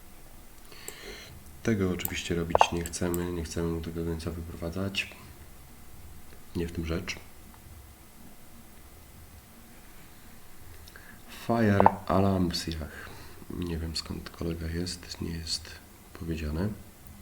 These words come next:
Pomyślmy, czy czegoś tu nie ma, jakiegoś motywu.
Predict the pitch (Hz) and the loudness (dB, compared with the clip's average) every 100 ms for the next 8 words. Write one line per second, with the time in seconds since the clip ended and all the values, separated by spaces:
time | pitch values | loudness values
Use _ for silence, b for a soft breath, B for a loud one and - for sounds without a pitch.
0 | - - B B B B B B - 104 | -14 -14 B B B B B B -4 0
1 | 95 90 82 80 80 85 82 82 - 82 | 2 2 0 -2 0 2 2 -2 0 2
2 | 82 90 98 95 87 82 - - 82 - | 4 4 2 2 0 0 0 0 -4 0
3 | 85 92 104 113 | 2 6 6 6